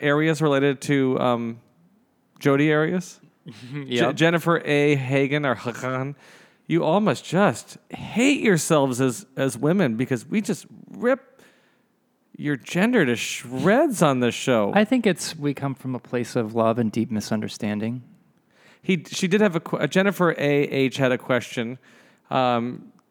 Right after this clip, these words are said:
Speaker 1: or, well, she just wanted us to teach her about her body.
Speaker 2: And, well, you've come to the right
Speaker 1: Maybe
Speaker 2: show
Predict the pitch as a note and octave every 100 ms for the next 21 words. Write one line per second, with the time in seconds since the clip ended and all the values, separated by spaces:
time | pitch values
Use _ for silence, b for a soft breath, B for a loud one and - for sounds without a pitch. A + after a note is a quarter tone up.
0 | - D#3 E3 F#3+ F3+ F3+ D#3 D3 C3 D3
1 | C3+ C3+ A#2+ A#2+ A2 G#2+ A2 G#2 G2 D#3+
2 | D3+ D#3 C3 B2+ C#3 C3+ C#3+ C#3+ - D3
3 | C#3 B2+ B2 C3 - - - - C3+